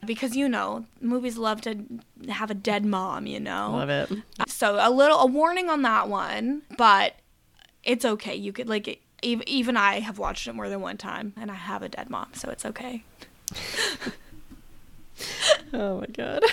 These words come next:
Speaker 2: <laughs>
Speaker 1: I, did I cry? Yes, but it's good.
Speaker 2: Good.
Speaker 1: So,
Speaker 2: Okay.
Speaker 1: highly recommend.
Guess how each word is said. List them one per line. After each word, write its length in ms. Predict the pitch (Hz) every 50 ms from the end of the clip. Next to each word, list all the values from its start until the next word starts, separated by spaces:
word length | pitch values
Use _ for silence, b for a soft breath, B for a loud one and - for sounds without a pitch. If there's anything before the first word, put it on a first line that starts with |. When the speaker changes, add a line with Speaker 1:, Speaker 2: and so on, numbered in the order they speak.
| 508 480 -
Speaker 2:
<laughs> 800 | 370 339 - - - 330 240 - - - - - - - - -
Speaker 1:
I, 160 | 262 269 302 277 247 - - -
did 180 | 226 269 269 277
I 160 | 285 277 277 262
cry? 400 | - - - 294 294 302 320 320
Yes, 680 | 294 262 285 269 226 208 196 - - 233 - - - _ _ _ _ _ _
but 160 | 247 233 220
it's 160 | 214 208 -
good. 280 | - - - - - - _ _ _ _ _ - - - - - - - -
Speaker 2:
Good. 80 | - -
Speaker 1:
So, 220 | 214 196 180 196 190
Speaker 2:
Okay. 180 | 170 - -
Speaker 1:
highly 320 | - - 240 240 233 233 226
recommend. 500 | 226 214 208 - 196 - 190 226 220